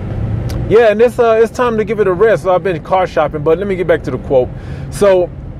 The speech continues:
so yeah, um, it, it's getting that time of the year, you know, and I was thinking, I was like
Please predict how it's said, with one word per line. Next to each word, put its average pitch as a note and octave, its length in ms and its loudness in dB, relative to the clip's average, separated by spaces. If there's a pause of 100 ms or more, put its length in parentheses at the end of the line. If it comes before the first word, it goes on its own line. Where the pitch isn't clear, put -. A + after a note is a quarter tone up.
(140)
so G#3 160 2
yeah, G#3 260 4
um, D#3+ 580 2 (920)
it, F3+ 80 4
it's G3 300 2
getting C4+ 160 2
that B3+ 160 4
time G#3+ 240 2
of F3+ 60 0
the E3+ 60 -2
year, D#3 200 4
you G#3+ 160 0
know, A#3+ 80 4
and B3 100 4
I C4 80 4
was G3 160 0
thinking, C#3 400 -2
I G3 80 2
was E3+ 160 -2
like B2 260 2